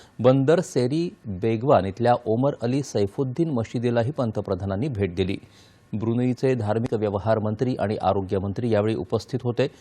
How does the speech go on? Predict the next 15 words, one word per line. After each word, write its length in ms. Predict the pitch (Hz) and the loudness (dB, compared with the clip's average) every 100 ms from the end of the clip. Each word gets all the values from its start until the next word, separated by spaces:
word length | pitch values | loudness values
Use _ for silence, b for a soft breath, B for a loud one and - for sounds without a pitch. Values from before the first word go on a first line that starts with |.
| B B - | B B -2
तसंच 260 | 135 160 | 2 0
भारतीय 400 | 117 113 135 165 | 0 0 0 0
समुदायाचे 580 | 147 123 117 113 110 147 | -2 -2 2 2 2 -2
सदस्यही 540 | - 101 110 - 104 160 | -2 -2 0 0 -2 -2
उपस्थित 380 | 107 101 - 92 | -4 -4 -4 -8
होते. 180 | - 95 - - b b _ | -2 -2 -2 -12 b b _
त्याआधी 360 | 113 104 98 151 B B _ | 4 4 4 -2 B B _
ब्रुनेई 520 | 101 120 120 139 175 | -2 0 0 0 -2
दारुसल्लाम 760 | - 113 117 139 - 120 135 135 - | 2 4 4 2 -2 0 2 0 -2
इथं 320 | 110 131 143 | -2 0 0
युवराज 380 | 110 120 123 123 | 0 2 2 2
हाजी 380 | - 110 107 127 - | -2 -2 0 -4 0
अल 160 | 113 120 - | -2 -2 -6
मुहताबी 640 | 107 101 117 123 120 127 131 | -4 -2 0 2 2 2 -2
बिल्लाह 540 | 98 107 113 135 | -2 -2 2 2